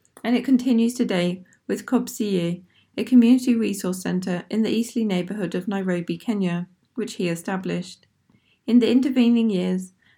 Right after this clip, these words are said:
and in spite of the challenges of keeping the organisation going, Kobsie has continued to grow. Its success is built on its engagement with the community and ability to gain legitimacy and trust within Eastleigh. Kobsie, which means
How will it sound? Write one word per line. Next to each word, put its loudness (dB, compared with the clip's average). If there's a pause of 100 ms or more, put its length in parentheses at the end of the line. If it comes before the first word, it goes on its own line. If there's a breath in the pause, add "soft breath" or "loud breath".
and -4
in 2
spite 0
of -4
the -4
challenges 0
of -10
keeping 2
the 0
organisation -2
going, -2 (420)
Kobsie 0 (160 loud breath)
has -2
continued -2
to -14
grow. -4 (400)
Its -6
success -4
is -6
built -4
on -2
its -6
engagement -4
with -6
the -8
community -2 (280 soft breath)
and 0
ability 0
to -4
gain -6
legitimacy -4
and -8
trust -6
within -2
Eastleigh. -6 (680)
Kobsie, 0 (180)
which -6
means -2